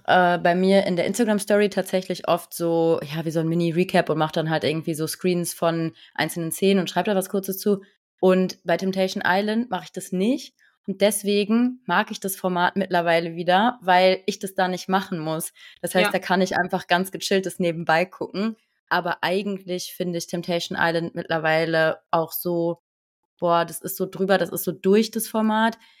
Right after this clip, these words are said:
Speaker 1: Ich bin echt gespannt, ob sich das jetzt ein bisschen ändert, wenn Janine moderiert. Ähm, wie, wie findest du das mit dem Moderationswechsel? Bist du so, dass du sagst, "Oh,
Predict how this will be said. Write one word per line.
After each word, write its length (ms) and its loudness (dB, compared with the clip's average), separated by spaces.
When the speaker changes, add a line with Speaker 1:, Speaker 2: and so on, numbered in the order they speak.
Speaker 1:
Ich 140 -6
bin 180 0
echt 240 2
gespannt, 580 2
ob 140 -2
sich 160 -4
das 220 -4
jetzt 300 2
ein 80 0
bisschen 500 -2
ändert, 640 2
wenn 400 -2
Janine 440 2
moderiert. 680 2
Ähm, 800 2
wie, 300 -2
wie 100 -2
findest 260 2
du 40 -4
das 160 0
mit 100 2
dem 80 2
Moderationswechsel? 1160 2
Bist 180 -4
du 60 -2
so, 480 6
dass 160 -2
du 60 -8
sagst, 320 2
"Oh, 260 0